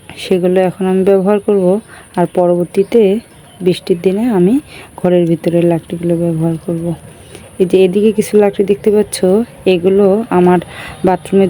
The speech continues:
যখন চাল দিয়েছি, তখন যে গাছ কাটাই, উম, কেটে ফাড়াই করে নিয়েছি, সেখান থেকে যে লাকড়িগুলো বের হয়েছে, সেগুলো এখানে রেখেছি। এখান থেকে কিছু বাঁশ খড়ি আছে, আমি সেগুলো নিয়ে এখন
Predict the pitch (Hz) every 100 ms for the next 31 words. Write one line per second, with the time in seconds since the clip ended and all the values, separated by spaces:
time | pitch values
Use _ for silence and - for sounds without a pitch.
0 | 196 180 202 175 180 175 196 196 - 208
1 | 196 240 - - - 180 190 196 190 185
2 | 175 - 185 190 196 - - 185 180 -
3 | 190 196 185 175 175 185 185 190 180 -
4 | 311 - - - - - 196 196 190 202
5 | - 202 190 185 180 190 190 180 190 180
6 | 196 185 - 294 - - - - 196 180
7 | 214 247 190 175 170 165 170 156 - 165
8 | - - - - - - 202 196 208 190
9 | 214 202 202 196 190 185 - - - -
10 | 202 202 220 202 - 196 254 - - -
11 | 185 185 175 - 180 185 190 196 220 240
12 | 202 247 - - 170 196